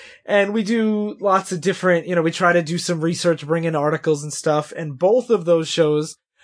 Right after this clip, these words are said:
are at comrade radio dot com, and they come out every other Wednesday. So, like, every Wednesday, one of them will come out. <laughs> And then with frequent guest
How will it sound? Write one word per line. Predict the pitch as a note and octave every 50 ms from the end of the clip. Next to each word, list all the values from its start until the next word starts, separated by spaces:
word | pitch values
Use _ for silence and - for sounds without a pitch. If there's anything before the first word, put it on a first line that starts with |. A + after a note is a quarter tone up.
| - -
are | - F3 E3+ D#3+ D#3+
at | D#3+ D#3 D3+ -
comrade | - E3 D#3+ D#3+ E3 D#3+ D#3
radio | D3+ D#3 D#3 D#3+ D#3+ D#3+
dot | D3+ D#3 D3+ D3+ -
com, | D#3+ D#3 D#3+ F3 G3 G#3 - -
and | - D#3+ D#3+ D#3 D#3+
they | D#3+
come | D#3 - E3+ D#3+
out | D#3+ D#3 C#3+
every | - D3+ D3 D3+ D3+
other | C#3+ D#3 D#3 D#3 D#3
Wednesday. | C#3+ D3 D3+ D#3 E3 D#3+ F3 F#3+ F3+
So, | - - D#3
like, | D3
every | - F3+ G3 D#3+ F3+ F#3
Wednesday, | E3+ F3 F3 E3+ D#3 C#3+ D#3+ D3+
one | C#3+ C#3 C#3+ D3+ D3+ D#3
of | D3 B2+ C3
them | D3 C3+ C#3 C#3
will | C#3 C#3
come | - - D#3 C#3+
out. | C#3+ C#3 D3+ G3+ A#3+ - - -
<laughs> | - G4 - - _ - - - - - - - - - - - _ _ _ _ _
And | G3+ G3+ G3 G3 G3 G3+
then | G#3 G3+ G3+ G3 G3+ G3+ G3 G3 F#3+ -
with | F3 E3+ F3+ G3 G3 F#3 - - - _ -
frequent | - - G#3 A3 B3+ B3+ - C#4 C4 G3 F3 -
guest | C#3+ F3+ E3 E3 D#3+ - - -